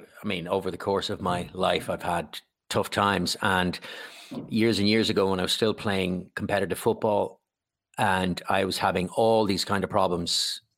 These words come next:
in my personal life. But once I stepped onto the pitch, it was like, because it's a, it's a reaction game, I could forget about everything and just play. And, and, you know, as soon as the ref blew the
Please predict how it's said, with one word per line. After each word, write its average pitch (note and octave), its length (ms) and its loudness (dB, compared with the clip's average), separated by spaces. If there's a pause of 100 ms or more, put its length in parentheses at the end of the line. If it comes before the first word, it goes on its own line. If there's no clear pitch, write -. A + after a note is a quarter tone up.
in G#2+ 140 0
my F2 100 2
personal A#2 480 2
life. E2+ 400 -2
But G#2 180 -2
once B2+ 360 0
I A2+ 40 2
stepped - 400 0
onto G#2+ 240 0
the E2+ 100 -8
pitch, A2 340 0
it G2 80 -4
was G2 120 -4
like, G#2+ 280 0 (240)
because E3 260 2
it's C3 220 0
a, G#2 140 2 (180)
it's A2 120 -2
a A2+ 60 2
reaction A2+ 640 2
game, A#2 360 4
I F#2+ 80 2
could - 200 -6
forget G#2 340 0
about F#2+ 300 2 (600)
everything F#2+ 560 2
and F2+ 100 -2
just - 280 -4
play. G2 480 2
And, E2+ 140 -2 (580)
and, F#2 460 0
you G#2+ 120 2
know, E2+ 120 2
as - 80 4
soon A2 240 4
as F#2 200 0
the E2+ 400 -2
ref G2+ 320 0
blew F#2+ 200 0
the E2+ 280 0